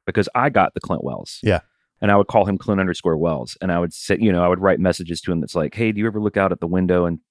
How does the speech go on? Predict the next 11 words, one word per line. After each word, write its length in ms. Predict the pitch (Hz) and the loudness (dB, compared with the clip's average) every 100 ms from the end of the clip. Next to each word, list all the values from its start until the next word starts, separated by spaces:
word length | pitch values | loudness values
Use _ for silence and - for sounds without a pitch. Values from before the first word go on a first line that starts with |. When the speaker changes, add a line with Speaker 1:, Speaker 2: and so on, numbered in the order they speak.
| - | -4
Speaker 1:
wonder 240 | 92 92 85 | -2 0 -2
if 100 | - | -2
we're 120 | 87 | -2
looking 280 | 90 87 85 | -2 -2 -4
at 60 | |
the 80 | - | -4
same 320 | - 87 85 | -4 -2 0
moon?" 380 | 85 87 80 76 | 0 0 -2 0
Speaker 2:
<laughs> 60 | - - - - 175 - 175 135 - 139 - _ - _ _ - | -2 0 -4 -2 -4 -4 -4 -6 -6 -14 -14 _ -20 _ _ -6
Speaker 1:
And 480 | 113 113 113 113 113 | -2 0 0 0 -2
he 540 | - - 135 135 127 | -4 0 4 4 4